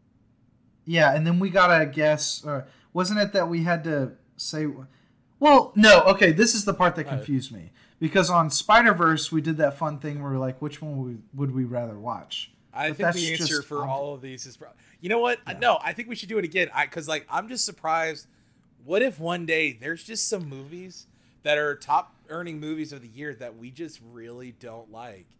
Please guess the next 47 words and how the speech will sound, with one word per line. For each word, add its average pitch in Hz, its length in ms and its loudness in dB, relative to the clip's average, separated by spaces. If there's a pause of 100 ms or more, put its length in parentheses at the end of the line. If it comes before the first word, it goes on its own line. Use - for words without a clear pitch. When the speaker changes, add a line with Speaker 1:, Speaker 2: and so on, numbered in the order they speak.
(120)
Speaker 1:
Well, 208 220 6
if 208 120 4
Speaker 2:
'Cause 185 100 -2
you - 40 0
know 190 60 6
Speaker 1:
one 220 100 10
Speaker 2:
what? 254 120 8
Speaker 1:
of 220 40 -8
these, 247 380 0
if 180 160 0
one 185 240 2
of 208 120 -2
these 220 360 -4 (440)
is 180 220 0
one 170 220 2
of 156 140 -2
those, 131 640 4 (560)
you 147 100 -4
Speaker 2:
Let 135 100 -8
Speaker 1:
can 139 80 -2
Speaker 2:
me 131 60 0
know. - 40 -8
Speaker 1:
say. 90 400 -12 (140)
But 165 200 6
I, 156 140 4
Speaker 2:
All 131 80 0
Speaker 1:
I 127 40 0
Speaker 2:
right. 135 180 0
Speaker 1:
don't 165 240 0
think 135 200 -8
it's - 120 -16
gonna 90 180 -20
happen. - 380 -20
Speaker 2:
Yeah, 117 440 -8
yeah, 117 160 -14
yeah, 104 260 -18
yeah. 98 180 -20 (600)
Okay, 127 400 -4
so, 147 600 -6
um, 131 640 -4 (1400)
I 175 140 4
have 226 200 0
no 185 160 -2
idea 147 400 -2
for, 135 260 -12
like, 117 380 -10 (320)
any 131 480 -18